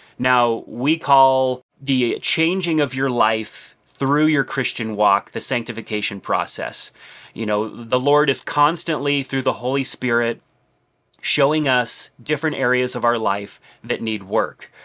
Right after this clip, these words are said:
Uh, you know, you, you, you thought that this thing was okay. Maybe,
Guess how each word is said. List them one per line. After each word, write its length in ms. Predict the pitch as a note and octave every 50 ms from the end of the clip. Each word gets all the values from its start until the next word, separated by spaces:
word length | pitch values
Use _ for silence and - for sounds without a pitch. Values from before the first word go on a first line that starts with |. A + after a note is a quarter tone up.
| - - _
Uh, 380 | - G2+ G2 F#2+ F#2 F2 F#2+ F2+
you 140 | - A#2 A2+
know, 200 | A2 G#2 G2+ G#2
you, 160 | A2 G#2 G#2+ G#2+
you, 380 | - A2+ A2+ A#2 A#2 A2 G#2+ -
you 220 | - A#2+ A#2 A#2
thought 420 | G#2 - - C#3 C3+ C#3+ D#3 D#3+ -
that 160 | D3 C#3 -
this 260 | - C#3 B2+ - -
thing 320 | - - C#3 C3+ C3+ C3+ C3
was 160 | C3 B2 B2
okay. 540 | B2+ A#2+ A#2+ - - C3 B2+ A#2+ A#2+ A#2+ A#2+
Maybe, 440 | A2 B2 A#2 G#2+ A#2+ A#2 A#2 G#2+